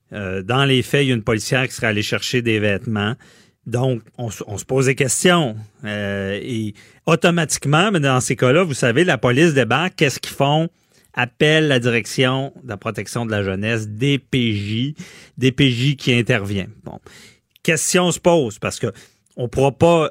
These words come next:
heureusement, être dans un cas de négligence criminelle causant des lési-, des lé-,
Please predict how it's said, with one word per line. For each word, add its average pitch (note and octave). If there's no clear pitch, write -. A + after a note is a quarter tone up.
heureusement, D3+
être C3+
dans B2+
un B2
cas C#3
de A#2
négligence A2+
criminelle A2+
causant A2+
des G2
lési-, G#2+
des G2
lé-, B2+